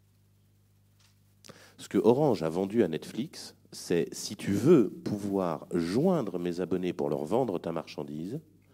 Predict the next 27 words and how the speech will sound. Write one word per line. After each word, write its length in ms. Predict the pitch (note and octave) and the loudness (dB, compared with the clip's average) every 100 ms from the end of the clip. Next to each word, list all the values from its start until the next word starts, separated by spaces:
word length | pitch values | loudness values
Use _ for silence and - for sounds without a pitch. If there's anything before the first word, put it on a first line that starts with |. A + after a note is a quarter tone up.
| - - - - | -20 -20 -20 -20
tu 120 | - | -8
dois 200 | - G#2 | 2 4
me 120 | C#3+ F#2+ | 6 4
payer 300 | F#2 F#2 B2 | 2 2 0
une 180 | F#2+ | -2
dîme. » 340 | D2+ E2 C#2+ C2 - _ _ _ _ _ _ _ _ _ - - - - - | -6 -6 -6 -10 -14 _ _ _ _ _ _ _ _ _ -20 -20 -20 -20 0
L'objet 500 | G#2 C3+ C#3 D3+ G#3 | 8 10 10 6 6
de 80 | G#2+ | 4
cet 220 | - - | 0 -4
accord 300 | E2+ G#2 - | -2 -2 0
commercial, 680 | F2 D#2 - - B2+ G3 A2+ - - - - _ _ _ _ - | -2 -2 -8 -4 -2 -2 -4 -8 -20 -20 -20 _ _ _ _ -10
ça 180 | - G2 | -4 -2
n'est 120 | F2+ | 0
pas 140 | A#2+ | 2
un 140 | F#2+ E2 | 2 0
bout 180 | F2 | 2
de 80 | G#2 | 4
réseau 300 | F2+ F2+ F2+ | 4 4 2
particulier, 680 | E2 D2 - - - C3 G#3 - - _ _ _ _ - - _ _ _ - - - - | 0 -6 -10 -14 -6 -4 -4 -8 -20 _ _ _ _ -20 -20 _ _ _ -20 -20 -20 -14
c'est 160 | - | 0
la 120 | G2+ F#2+ | 2 4
capacité 640 | - F3+ D#3 - C#3+ A#2+ | 4 4 0 0 2 2
de 120 | E2+ | 4
joindre 500 | E2 G2 C#3 F3+ B2+ | 0 2 0 0 -2
les 180 | F2 E2 | -4 -2
abonnés 280 | E2+ F2+ B2+ | 0 0 0
d'Orange. 540 | G#2+ D2 C2+ C#2 - | 0 -2 -8 -10 -18